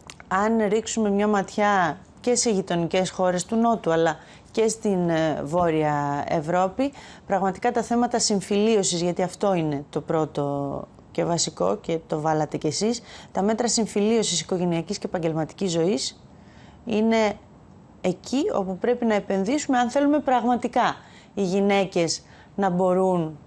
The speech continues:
να έχουν ισότιμη πρόσβαση στην εργασία, ε, με τους άνδρες, να έχουν ίσους μισθούς, να έχουν ίσα δικαιώματα. Ξέρετε, ε, ένα πολύ ενδιαφέρον μέτρο εφαρμόστηκε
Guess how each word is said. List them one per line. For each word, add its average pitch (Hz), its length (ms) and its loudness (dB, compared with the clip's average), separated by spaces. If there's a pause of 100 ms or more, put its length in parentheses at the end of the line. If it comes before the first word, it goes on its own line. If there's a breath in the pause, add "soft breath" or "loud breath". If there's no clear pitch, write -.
(120)
να 170 380 2
έχουν 175 280 0
ισότιμη 175 440 0
πρόσβαση 165 420 -2
στην 170 180 -2
εργασία, 156 600 0 (480 loud breath)
ε, 156 760 0
με 165 140 0
τους 160 240 -4
άνδρες, 262 560 2 (400 loud breath)
να 165 180 0
έχουν 190 320 0
ίσους 247 340 0
μισθούς, 285 640 0 (160)
να 175 140 -2
έχουν 170 360 -2
ίσα 226 360 0
δικαιώματα. 254 760 2 (360 loud breath)
Ξέρετε, 240 460 0 (460 loud breath)
ε, 190 340 2
ένα 240 280 2
πολύ 240 340 2
ενδιαφέρον 240 540 2
μέτρο 214 560 2 (280)
εφαρμόστηκε 226 840 0